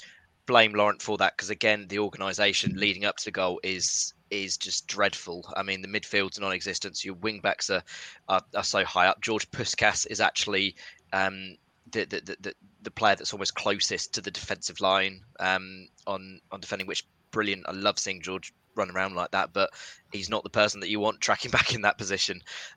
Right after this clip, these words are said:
Um, so it, it's, it's, it's just another goal where just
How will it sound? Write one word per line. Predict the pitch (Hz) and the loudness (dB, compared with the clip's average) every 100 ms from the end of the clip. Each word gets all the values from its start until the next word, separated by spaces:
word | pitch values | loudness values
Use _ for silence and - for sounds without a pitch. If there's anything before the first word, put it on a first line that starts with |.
| - | 0
Um, | 101 101 101 101 101 - | 4 4 0 -12 -14 -4
so | - 104 | 2 4
it, | 101 | 4
it's, | 110 98 - - | 2 0 -2 -4
it's, | 113 - | -4 -2
it's | 107 | 2
just | - 113 - | 4 4 0
another | 104 98 95 92 | -2 0 0 2
goal | 104 101 | 4 4
where | 95 95 | 4 2
just | - 95 - | 2 -6 -6